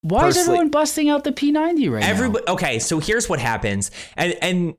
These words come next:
Speaker 2: I don't wanna call out content creators because this is our job. Our job is to create content. Our job is to entertain
Speaker 1: Absolutely.
Speaker 2: and inform.
Speaker 1: Absolutely.
Speaker 2: Um, the
Speaker 1: Absolutely.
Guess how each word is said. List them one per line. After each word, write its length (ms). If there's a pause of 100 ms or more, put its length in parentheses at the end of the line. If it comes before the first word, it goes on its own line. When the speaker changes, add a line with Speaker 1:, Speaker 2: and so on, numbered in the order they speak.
(140)
Speaker 2:
I 120
don't 120
wanna 140
call 260
out 160
content 380
creators 260
because 260
this 200
is 80
our 100
job. 240
Our 140
job 240
is 140
to 140
create 320
content. 480
Our 160
job 340
is 160
to 220
entertain 240
Speaker 1:
Absolutely. 480
Speaker 2:
and 140
inform. 640
Speaker 1:
Absolutely. 460
Speaker 2:
Um, 340 (720)
the 80
Speaker 1:
Absolutely. 220